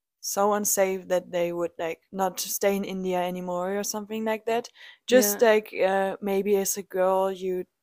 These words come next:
Speaker 1: don't want to take night trains or night buses on your own, but, uh, together, um, it was always fine.
Speaker 2: Yeah, I mean, the stereotype, like, just because we didn't experience something bad doesn't mean that there's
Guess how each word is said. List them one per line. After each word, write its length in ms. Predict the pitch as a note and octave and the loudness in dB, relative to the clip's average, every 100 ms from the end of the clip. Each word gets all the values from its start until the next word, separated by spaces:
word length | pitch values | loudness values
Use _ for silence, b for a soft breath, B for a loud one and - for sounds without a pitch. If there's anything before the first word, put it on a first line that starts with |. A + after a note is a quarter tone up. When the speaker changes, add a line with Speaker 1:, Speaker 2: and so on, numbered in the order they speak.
| F#3+ | -2
Speaker 1:
don't 280 | F#3+ G3+ G3+ | 0 0 -2
want 140 | G3 | -4
to 40 | F#3 | -6
take 340 | - F#3+ F#3 | -4 -4 -4
night 300 | F3+ E3+ F3 _ _ - | -2 0 0 _ _ -16
trains 440 | - F#3+ F#3+ F#3 | -4 -2 -2 -4
or 80 | F#3 | -4
night 260 | F3 E3 - F3 | -2 -2 -2 -4
buses 340 | F3 F#3+ F#3 | -4 -4 -6
on 160 | F#3 F3 | -6 -8
your 160 | F3+ | -6
own, 340 | F3 F3 A#3+ C4 B B B B - | -6 -4 -6 -6 B B B B 2
but, 420 | F#3 F3 - - - | 4 4 0 -6 -4
uh, 260 | F#3 F3+ F3+ | -4 -4 -6
together, 800 | - F#3+ F#3+ F#3 F#3+ G3 G3 - F#3+ | -8 -4 0 0 0 -2 -4 -8 -10
um, 480 | E3+ E3+ E3+ E3 - _ _ _ - | -8 -8 -12 -18 -20 _ _ _ -14
it 160 | F#3 F3+ | -10 -6
was 160 | E3+ | -6
always 640 | - F3+ F3 E3+ - - G#3+ | -2 -2 0 -4 -4 -6 -8
fine. 420 | - F3+ D#3+ - _ _ _ | -6 -4 -4 -12 _ _ _
Speaker 2:
Yeah, 180 | F#3+ F#3 | 4 6
I 100 | G3+ | 6
mean, 280 | A3 B3 A#3 | 4 2 2
the 120 | G#3+ | 0
stereotype, 720 | - G#3+ A#3 A#3 A#3 A3 G#3+ - | 0 2 2 2 0 -2 -2 0
like, 240 | G3+ - - | 0 0 -6
just 240 | G3+ - | -6 -4
because 340 | G3+ G#3 G3 | -4 -4 -6
we 200 | F#3+ G3 | -4 -4
didn't 320 | G3+ G3+ G3+ F#3+ | 2 2 2 -2
experience 580 | - - F#3 G3 G3+ | -4 0 2 2 0
something 320 | G#3+ G#3 G3+ G3 | -4 -4 -4 0
bad 200 | F#3+ - | 0 0
doesn't 300 | F#3 F3+ F#3 | -4 -4 -8
mean 140 | F#3 | -4
that 180 | F3+ F3 _ _ _ _ | -4 -6 _ _ _ _
there's 340 | F#3 E3+ F3 | -2 0 -2